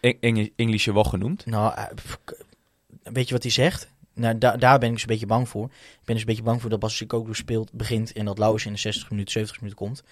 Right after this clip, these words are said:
Speaker 2: Ehm,
Speaker 1: Ja,
Speaker 2: hij zegt,
Speaker 1: Gio ineens weer speelt.
Speaker 2: hij zegt, "Bi-, Bilal heeft bij Feyenoord gespeeld en dat kan helpen als je in de Kuip speelt."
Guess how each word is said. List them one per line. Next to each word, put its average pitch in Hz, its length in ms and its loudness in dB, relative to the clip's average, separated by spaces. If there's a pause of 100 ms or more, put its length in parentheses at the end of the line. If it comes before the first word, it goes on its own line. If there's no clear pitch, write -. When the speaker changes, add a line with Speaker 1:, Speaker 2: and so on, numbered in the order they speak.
(500)
Speaker 2:
Ehm, 101 240 2
Speaker 1:
Ja, 98 100 0
Speaker 2:
hij 120 200 4
zegt, 120 180 8
Speaker 1:
Gio 107 160 8
ineens 98 200 2
weer 98 100 -4
speelt. 98 420 -2
Speaker 2:
hij 120 160 4
zegt, 110 280 0
"Bi-, 143 180 2
Bilal 127 420 8
heeft 127 160 -2
bij 110 140 2
Feyenoord 147 380 6
gespeeld 131 360 -2
en 107 80 -6
dat 113 200 -6
kan 107 160 -2
helpen 120 400 0
als 110 220 -2
je - 60 -10
in 101 100 -6
de 98 120 -8
Kuip 107 280 0
speelt." - 520 -14